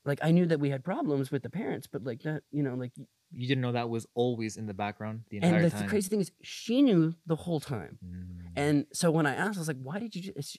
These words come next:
Speaker 1: the parents literally told me, they're like, "As much as we don't like you, we know that you made her happier than anyone else ever will. So we wanted her to have someone until she had to go." And I was like,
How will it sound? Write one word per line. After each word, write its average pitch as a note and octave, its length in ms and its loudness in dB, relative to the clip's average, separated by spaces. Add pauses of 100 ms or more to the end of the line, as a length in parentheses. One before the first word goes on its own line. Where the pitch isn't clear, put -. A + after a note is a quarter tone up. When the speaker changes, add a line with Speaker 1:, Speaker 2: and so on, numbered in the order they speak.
(140)
Speaker 1:
the B2 140 -6
parents - 540 -2
literally E3 340 2
told C3+ 260 -4
me, A2 80 -2
they're G#2+ 180 -2
like, G#2+ 220 -4 (680)
"As B2+ 120 -2
much F#3 200 2
as C#3+ 100 -2
we C3 140 0
don't A#2+ 240 -4
like F2+ 260 -10
you, A2+ 280 -8 (280)
we A#2+ 100 -2
know A#2+ 140 -2
that G2+ 120 -6
you G#2+ 140 -6
made G2+ 220 -8
her - 220 -12
happier F#2 360 -12
than F2+ 160 -12
anyone F#2+ 300 -8
else F#2+ 180 -12
ever F2+ 220 -12
will. A2 440 -8
So - 120 -14
we B2 100 -8
wanted G#2+ 360 -6
her G#2 120 -12
to G2+ 80 -10
have - 300 -10
someone D#2+ 460 -8 (720)
until - 300 -10
she - 180 -12
had - 160 -12
to - 60 -18
go." - 220 -16 (640)
And C3 120 -2
I C3 80 -2
was C3+ 100 -2
like, C3 200 -4